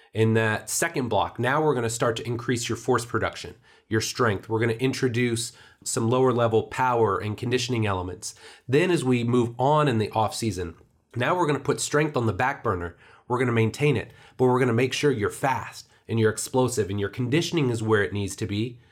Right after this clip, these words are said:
so that when you go on to a field quarter pitch for your first preseason session, you're absolutely ready to crush people.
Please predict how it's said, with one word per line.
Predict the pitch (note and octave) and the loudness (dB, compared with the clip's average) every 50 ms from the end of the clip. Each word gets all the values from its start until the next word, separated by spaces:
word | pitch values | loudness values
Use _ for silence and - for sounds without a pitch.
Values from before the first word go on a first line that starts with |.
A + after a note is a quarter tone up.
| _ - _ | _ -20 _
so | - - - C#3 | -6 -2 2 2
that | B2+ A2+ - | 2 2 2
when | A2 A2 A2+ | 2 0 2
you | A2+ C3+ E3 | 2 0 0
go | D3+ D3 B2+ A#2+ B2+ | 2 2 2 2 2
on | C#3+ D#3 D#3+ D3+ | 2 0 0 -2
to | - B2 A2 - | -4 -4 -4 -4
a | - - | -4 -6
field | - - D3 C#3+ C3+ B2+ C3 - | -6 -2 0 2 2 0 -2 -2
quarter | - - C#3+ A2+ G#2+ - | 0 0 2 2 2 0
pitch | - - G#3+ F3 - - - - - - _ _ _ _ _ _ _ _ _ _ _ _ | 0 0 0 0 0 -2 -4 -8 -8 -12 _ _ _ _ _ _ _ _ _ _ _ _
for | - C3 | -2 0
your | B2+ A#2+ A2 | 2 2 2
first | A2 - B2+ C#3+ D#3 D3 D3 - | 0 2 2 2 2 0 -2 -6
preseason | - - D3+ D3 D3 D3+ - - C#3 D3 C#3+ E3+ E3+ E3+ F3+ F#3 F3+ - - _ _ _ _ _ _ | -4 0 2 2 2 2 0 0 0 2 2 2 2 2 0 -2 -6 -12 -20 _ _ _ _ _ _
session, | - - - D3+ C#3+ C#3+ - - G3+ G#3+ A3 G#3+ - _ _ _ _ _ | -8 -2 -2 0 0 0 0 0 0 0 0 -2 -6 _ _ _ _ _
you're | - B2 B2+ - - | -2 0 0 0 0
absolutely | B2+ C3+ C3+ C3 - - C3+ A#2+ A2+ | -2 -2 -2 -4 -2 -2 -2 0 0
ready | A2+ A#2 A#2+ A2+ A2+ A2 | 0 2 2 4 4 2
to | F#2+ - | 0 -2
crush | - - - - A#2+ G2 - - | -8 -12 -6 -4 -2 -2 -4 -6
people. | - - - - - - _ | -12 -14 -16 -16 -18 -20 _